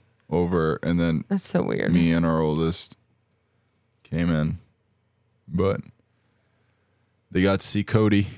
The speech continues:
Speaker 1: Rhodes, uh, beat Rey Mysterio's kid.
Speaker 2: Ooh.
Speaker 1: Dominic Mysterio. Mm.
Speaker 2: Well, we
Speaker 1: Mm.
Speaker 2: were at Walmart today, and we, um, had to go to the W W E section. Like,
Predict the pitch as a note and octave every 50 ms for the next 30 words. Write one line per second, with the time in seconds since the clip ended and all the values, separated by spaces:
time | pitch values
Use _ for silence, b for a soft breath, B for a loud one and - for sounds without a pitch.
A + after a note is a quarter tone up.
0 | - _ _ _ F#2+ G2 G2 F#2+ F#2+ F#2+ F2+ E2+ - - - _ _ _ - D#2+
1 | E2+ E2 D#2+ F2 - F2+ F2+ F2+ F#2 F2+ E2 - - _ _ _ _ _ _ -
2 | F2+ F2+ F#2 F#2 F#2+ F#2+ F2+ - - - G#2+ A2 A2+ G#2+ E2+ C2+ C2+ B1+ D2 -
3 | - - G1+ - - G1+ F#2 G2 - _ _ _ _ _ _ - E3+ F#3 B3 F4+
4 | F#4 - - C4 G3+ G3 E3+ E3 - _ _ _ _ _ _ _ - F#2 F2+ F2
5 | F2 F2+ D#2+ D2 B1 C2 - - - B1 - - - - - A1+ A1 - - -
6 | - - - - - - - _ _ _ - - - - F2 D#2+ - - G1+ G1+
7 | - G2+ - - - F#3 F#3+ G3+ G#3 G3+ F#3 E3 E3 E3+ F3 F3+ F3+ F3 F#3+ G3
8 | - F3 E3+ E3+ E3+ E3+ E3+ E3+ E3+ E3+ E3+ - - - - _ _ - - E3+
9 | E3 D#3+ - - - - - - F3 E3+ E3+ E3+ E3 E3+ F3 E3+ E3+ D#3 E3 E3
10 | D#3+ E3 D#3+ D#3+ D#3 D#3+ - E3 E3 D3+ - E3 - - - - E3 E3 E3 D#3+
11 | D#3+ D#3+